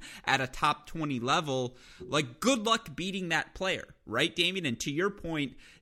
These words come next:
F A A played a re-, one really bad service game. Uh, he had early breakpoint chances. It w-, was up love forty in Tsitsipas's first service game of the match. Wasn't able to convert.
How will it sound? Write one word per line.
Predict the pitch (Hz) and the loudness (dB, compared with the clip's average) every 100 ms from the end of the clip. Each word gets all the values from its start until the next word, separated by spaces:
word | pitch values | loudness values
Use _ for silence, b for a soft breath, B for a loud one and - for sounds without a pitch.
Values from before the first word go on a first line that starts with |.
| - | 2
F | 170 180 | 2 4
A | 165 151 | 2 2
A | 143 - - 120 - - | 0 -6 -12 -12 -12 -2
played | 156 139 120 | 4 4 4
a | 117 | -2
re-, | 113 135 | -2 -2
one | 143 139 165 147 117 117 | -2 0 2 2 -2 -2
really | 160 160 | 0 0
bad | 139 127 131 120 | 0 2 2 2
service | - 120 117 - | 0 -2 -2 -4
game. | 117 117 113 110 | 0 0 -2 -2
Uh, | 113 107 87 | 0 0 0
he | 127 139 | 0 2
had | 147 - | 2 2
early | 160 165 175 | -2 0 -2
breakpoint | 131 151 135 143 127 | 0 -2 -2 -6 -2
chances. | 139 123 127 | -2 -2 -6
It | 113 | -6
w-, | 127 127 151 | -6 -4 -4
was | 131 | 0
up | 190 160 | -2 0
love | 143 160 | 0 -2
forty | - 165 160 131 120 | -2 -2 -2 -2 -4
in | 139 | -4
Tsitsipas's | - 135 131 123 123 117 113 | -8 -10 -12 -6 -4 -4 -6
first | - 143 131 - | -6 -4 -4 -4
service | 143 120 - | -6 -6 -2
game | 131 117 110 | 0 0 0
of | 127 127 | -2 -2
the | 113 | -2
match. | 113 123 117 | 0 0 0
Wasn't | 117 123 139 123 | -4 -4 -2 -2
able | 131 117 | -4 -4
to | 113 123 | -6 -8
convert. | - 110 107 113 110 | -6 -6 -2 0 -2